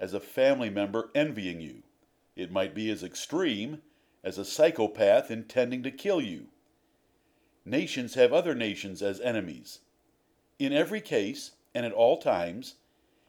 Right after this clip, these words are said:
God controls the hearts of all men, including your enemies. He can loose or restrain their wrath. Even the devil had to beg God to touch Job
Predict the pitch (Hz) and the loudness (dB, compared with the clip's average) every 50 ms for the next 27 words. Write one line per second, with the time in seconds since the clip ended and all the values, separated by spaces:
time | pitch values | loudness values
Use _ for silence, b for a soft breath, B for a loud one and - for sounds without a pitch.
0 | _ - - - 113 113 131 160 175 156 - 151 139 131 - - 127 113 113 135 | _ -8 -2 2 4 6 6 4 4 2 -2 -8 -8 -6 -4 0 2 2 2 2
1 | 135 - - 117 107 - 113 117 123 135 - - 131 120 - 143 147 151 143 127 | 0 0 0 0 2 4 4 4 4 2 -2 -6 -6 0 4 6 6 6 6 4
2 | 104 95 82 73 - - _ _ _ _ _ _ _ _ _ _ _ - 120 123 | 0 -4 -6 -6 -12 -20 _ _ _ _ _ _ _ _ _ _ _ -10 -10 -10
3 | 127 - - - 202 220 175 107 98 107 113 - - 127 139 139 143 143 160 180 | -10 -10 -4 -2 -2 -2 0 -2 -4 -4 -6 -10 -6 -4 -2 -2 0 0 0 0
4 | 170 127 92 71 65 - - - _ _ _ _ _ _ _ _ _ _ _ _ | 0 -2 -4 -8 -12 -16 -20 -20 _ _ _ _ _ _ _ _ _ _ _ _
5 | _ b b b b b - 131 131 131 110 104 98 101 110 120 147 - - - | _ b b b b b -6 -4 -4 -4 -6 -6 -4 -2 -2 -2 -2 -4 -6 -12
6 | - - - - 143 147 147 151 151 - - - 175 175 147 110 98 98 95 110 | -14 -8 -2 0 0 0 0 -2 -4 -6 -8 -6 -4 -2 -2 -2 -4 -4 -2 -2
7 | 110 117 156 - 127 113 90 76 - - - _ _ _ _ _ _ _ _ _ | 0 0 2 2 2 2 2 0 -2 -8 -18 _ _ _ _ _ _ _ _ _
8 | _ _ - - - _ _ _ _ _ _ - 120 139 135 110 107 104 107 107 | _ _ -20 -20 -20 _ _ _ _ _ _ -8 -6 -6 -4 -4 -4 -4 -4 -6
9 | 95 - - 156 156 131 - - 65 - - b b b b b b 117 117 113 | -4 2 6 8 8 6 6 4 -8 -12 -14 b b b b b b 0 0 0
10 | 117 98 92 - 135 147 156 151 139 156 151 127 98 90 90 - - - 117 104 | -2 -4 0 2 2 2 2 0 2 4 6 6 6 6 4 2 0 -4 -14 -14
11 | - - - 135 123 - - - 98 - 127 127 127 139 156 160 165 170 | -8 -2 0 0 0 0 -2 -12 -8 -4 0 0 2 2 0 -2 -2 -6